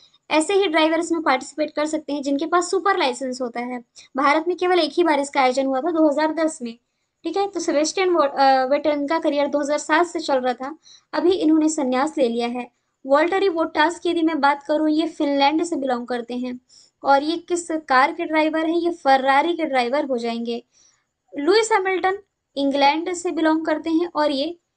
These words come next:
ये भी मर्सिडीज के ड्राइवर हो जाएंगे। और यदि मैं बात करूँ मैक्स वर्स्टप्पन की, तो ये डच, बेल्जियम से बिलोंग करते हैं।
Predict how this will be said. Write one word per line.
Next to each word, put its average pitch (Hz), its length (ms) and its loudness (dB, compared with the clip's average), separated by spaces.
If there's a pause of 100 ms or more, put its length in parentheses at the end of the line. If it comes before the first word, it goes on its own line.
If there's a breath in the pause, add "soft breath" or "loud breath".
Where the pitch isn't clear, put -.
(180)
ये 302 120 0
भी 349 120 2
मर्सिडीज 277 720 0
के 294 100 -6
ड्राइवर 254 400 0
हो 262 180 0
जाएंगे। 240 500 -4 (420)
और 302 160 2
यदि 370 160 2
मैं 370 160 2
बात 330 220 0
करूँ 359 200 0
मैक्स 302 340 0
वर्स्टप्पन 302 720 -2
की, 247 300 -10 (340)
तो 339 60 -4
ये 359 140 4
डच, 294 460 0
बेल्जियम 339 500 2
से 370 140 -2
बिलोंग 277 320 2
करते 247 260 -2
हैं। 294 240 -4